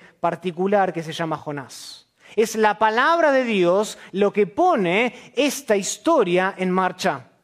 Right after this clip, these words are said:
Es una palabra poderosa, poderosa para poner la narrativa en marcha. Ahora, poco sabemos acerca de este hombre, Jonás.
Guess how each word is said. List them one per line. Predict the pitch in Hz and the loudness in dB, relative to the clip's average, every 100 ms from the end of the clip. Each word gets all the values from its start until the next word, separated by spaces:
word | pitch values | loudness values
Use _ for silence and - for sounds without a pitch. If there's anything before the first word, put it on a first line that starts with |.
| _ _ _ _ _ _ _ _ | _ _ _ _ _ _ _ _
Es | 202 254 | -2 2
una | 254 | 2
palabra | 262 277 269 247 | 2 2 2 4
poderosa, | 262 277 277 277 240 151 - _ _ _ _ _ | 4 4 2 2 -2 -2 -10 _ _ _ _ _
poderosa | 247 247 254 320 339 302 | 2 4 4 2 2 0
para | 240 233 | 2 2
poner | 208 233 294 285 | 2 2 2 2
la | 247 | 2
narrativa | 226 220 220 269 269 262 | 4 2 2 0 2 2
en | 254 | 2
marcha. | 269 277 - 269 202 143 - _ _ _ _ _ _ - | 2 0 0 0 0 -2 -14 _ _ _ _ _ _ 0
Ahora, | 247 240 - | 2 2 0
poco | 370 359 | 0 0
sabemos | - 254 254 320 285 240 | 0 0 2 2 2 0
acerca | 220 - 254 247 | 0 0 0 2
de | 240 | 0
este | 233 240 | 0 0
hombre, | 247 233 196 170 - _ _ _ _ | 2 2 2 0 -4 _ _ _ _
Jonás. | - 190 214 233 180 - - - - | -8 -4 0 -2 -2 -8 -16 -18 -20